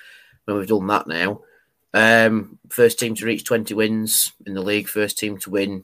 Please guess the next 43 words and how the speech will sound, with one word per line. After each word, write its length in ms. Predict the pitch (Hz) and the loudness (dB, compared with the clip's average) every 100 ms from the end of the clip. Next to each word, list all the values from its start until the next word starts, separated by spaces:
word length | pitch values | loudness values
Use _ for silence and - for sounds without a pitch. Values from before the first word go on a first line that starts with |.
| - | -2
uh, 180 | 98 95 | 0 0
to 120 | 104 | -2
win 100 | 101 | -4
eighty 280 | 98 - - | -4 -6 -4
points 340 | 110 104 - | -2 -2 -4
in 140 | 101 | -8
the 60 | 98 | -6
league. 400 | 101 101 101 95 - _ _ _ _ _ _ | -4 -2 -2 -6 -18 _ _ _ _ _ _
A 60 | - | -6
stellar 300 | - 127 110 | 2 4 4
season, 640 | - 110 110 98 107 107 107 _ - | 4 2 0 0 0 -2 -6 _ -6
and 100 | 104 | -4
I 60 | |
think 300 | 98 117 107 | 0 0 0
this 220 | 95 107 - - - | -4 -4 -4 -14 -14
trophy 400 | - 120 113 - | 0 4 4 0
victory 640 | 95 - - 98 98 98 95 - | -6 -6 -6 -2 0 0 -2 -10
has 100 | 104 | -6
shown 320 | - 110 107 | -2 -2 -2
the 100 | 104 | -6
squad 280 | - 104 101 | -4 -4 0
how 160 | 104 | 0
good 260 | 104 104 95 | 0 -4 -6
they 100 | 92 | -4
are, 340 | 101 95 92 101 _ _ _ _ _ _ | -2 0 -2 -4 _ _ _ _ _ _
and, 420 | 110 110 104 98 107 | 2 2 2 -2 0
uh, 60 | |
and 180 | 104 107 | 2 2
how 120 | 110 | 0
they 100 | 104 | -2
can 140 | 107 107 | -10 -8
carry 280 | 110 107 | -4 -2
it 20 | 85 | 0
over 160 | 101 | -2
the 60 | 98 | -4
line 220 | 104 101 | -6 -4
for 120 | 95 101 | -6 -6
the 80 | |
next 160 | 98 - | -6 -4
seven 260 | 104 101 101 | -4 -4 0
games. 500 | 110 113 101 - - | 0 0 -4 -8 -8
So 320 | - 101 98 - | -4 -2 -2 -8
again, 340 | - 101 107 | -8 -4 -4